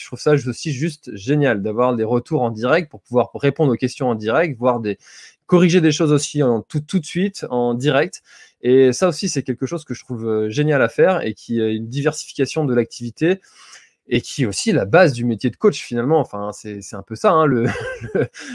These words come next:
la base du métier, c'est de pouvoir accompagner les gens en présentiel. Mais pour ça, il faut des formations. Euh, et du coup, bah, ces formations-là, je vais les passer cette année. Euh, donc, euh, deux mille vingt deux mille vingt et un,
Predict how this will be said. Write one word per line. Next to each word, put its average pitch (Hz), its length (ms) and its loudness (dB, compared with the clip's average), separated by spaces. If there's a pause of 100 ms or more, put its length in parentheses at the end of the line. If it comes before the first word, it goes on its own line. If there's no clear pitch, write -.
(160)
la 120 120 2
base 131 200 4
du 131 120 -6
métier, 135 320 0
c'est 147 160 -4
de 120 140 -2
pouvoir 123 280 0
accompagner 120 400 0
les 117 80 0
gens 143 180 -2
en 117 120 0
présentiel. 117 480 -4 (1000)
Mais 139 120 4
pour 131 160 2
ça, 220 100 4
il 233 40 6
faut 175 120 0
des 156 100 4
formations. 151 480 0 (240)
Euh, 107 800 -2
et 113 160 -2
du 107 140 -8
coup, 208 140 0
bah, 175 120 4
ces 139 140 0
formations-là, 120 640 2 (340)
je 120 180 -14
vais 202 100 6
les 285 100 2
passer 233 260 2
cette 180 200 2
année. 151 360 0 (100)
Euh, 120 220 0
donc, 117 220 -4 (160)
euh, 113 180 2
deux 131 140 0
mille 175 240 0
vingt 156 200 2
deux 143 140 0
mille 143 140 0
vingt 139 220 -2
et 131 80 -2
un, 185 240 -2